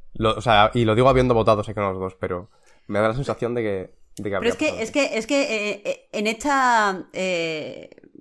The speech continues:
Speaker 2: competición, en esta comparativa, hay un juego muy acce-, muy, muy, muy, muy, muy accesible,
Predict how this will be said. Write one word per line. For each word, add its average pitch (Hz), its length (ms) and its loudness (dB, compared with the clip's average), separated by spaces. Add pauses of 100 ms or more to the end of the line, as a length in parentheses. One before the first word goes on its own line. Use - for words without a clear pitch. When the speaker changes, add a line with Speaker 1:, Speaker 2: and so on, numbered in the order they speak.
(160)
Speaker 2:
competición, 214 680 -2
en 185 60 0
esta 208 440 -2
comparativa, 196 640 -4 (300)
hay 240 160 4
un 269 80 2
juego 202 240 0
muy 196 180 -2
acce-, 247 240 -4
muy, 233 240 2
muy, 240 240 0
muy, 226 220 -4
muy, 220 180 -6
muy 208 220 -6
accesible, 208 760 -6